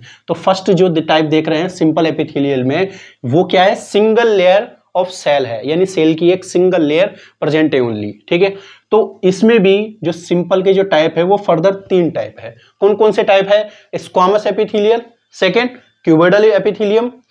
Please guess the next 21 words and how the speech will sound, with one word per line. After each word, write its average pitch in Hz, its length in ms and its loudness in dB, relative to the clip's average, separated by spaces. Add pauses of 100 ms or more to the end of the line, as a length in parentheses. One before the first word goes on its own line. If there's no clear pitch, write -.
(300)
अ, 147 80 -4
सॉरी, 180 240 2
कोली-, 175 280 2
हाँ, 139 180 0
क्यूबोइडल 196 640 2
epithelium, 214 580 -2
उसके 160 240 -6
बाद 160 160 -4
में 208 200 -8
कोल्यूमिनार 165 640 -2
epithelium। 131 480 -6 (680)
स्क्वामस 220 640 0
में 233 420 -2
बोला 185 240 4
गया 190 280 4
है 202 400 2 (260)
कि 233 80 0
सिंगल 196 460 2
लेयर 208 260 2
होगी, 185 600 0
but 196 120 -2